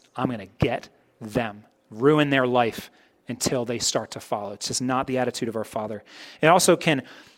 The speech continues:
uh, just discourage that, right? Like, how many times are you gonna be told that no matter what you do isn't good enough before you just stop trying? And we can do that to our children.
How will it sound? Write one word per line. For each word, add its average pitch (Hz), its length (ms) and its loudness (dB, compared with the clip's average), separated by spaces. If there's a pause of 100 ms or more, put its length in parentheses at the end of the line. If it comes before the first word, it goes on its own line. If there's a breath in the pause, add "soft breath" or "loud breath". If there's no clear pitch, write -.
uh, 151 120 6
just 143 280 4
discourage 196 640 6
that, 139 240 6
right? 160 180 6
Like, 143 160 -2
how 196 160 6
many 208 160 6
times 196 340 6
are 147 40 2
you 151 60 2
gonna 160 60 2
be 151 60 6
told 175 280 6
that 165 100 4
no 147 80 2
matter 160 240 6
what 170 200 6
you 160 120 -2
do 170 200 6
isn't 156 220 2
good 147 140 4
enough 139 220 0
before 143 280 0
you 131 100 0
just 143 420 2
stop 131 340 2
trying? 120 420 -6
And 113 100 -8
we 127 60 -4
can 127 140 -8
do 120 100 -4
that 113 180 -6
to - 80 -8
our 107 80 -8
children. - 360 -16